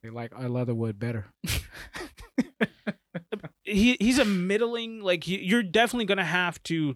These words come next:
Speaker 2: put in quite a bit of work to get this dude to be a, a good starting tackle.
Speaker 1: Hmm.
Speaker 2: Like, it's not gonna be like, I can just plug and play him and he'll be just fine.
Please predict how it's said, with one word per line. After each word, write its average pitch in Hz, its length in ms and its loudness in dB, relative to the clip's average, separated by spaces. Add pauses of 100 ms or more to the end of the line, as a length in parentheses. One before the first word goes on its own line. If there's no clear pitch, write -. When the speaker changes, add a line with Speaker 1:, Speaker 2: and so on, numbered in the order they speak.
Speaker 2:
put 170 160 4
in 160 260 2 (480)
quite 202 180 0
a 214 60 6
bit 202 140 4
of 170 80 4
work 175 260 4
to 156 100 -4
get 143 160 0
this 147 200 -6
dude 147 340 -2
to 147 100 -6
be 143 320 -2
a, 139 220 -4
a 139 40 -2
good 143 300 0
starting 131 360 2
tackle. 127 460 -4 (800)
Speaker 1:
Hmm. 131 180 -4 (280)
Speaker 2:
Like, 143 120 2
it's 147 120 2
not 202 320 2
gonna 160 240 2
be 151 280 4
like, 135 240 2
I 135 100 4
can 135 140 0
just 135 200 0
plug 139 200 2
and 120 120 -4
play 135 220 2
him 120 120 0
and 113 80 -4
he'll 127 100 -2
be 117 160 0
just 110 240 -2
fine. 120 360 -2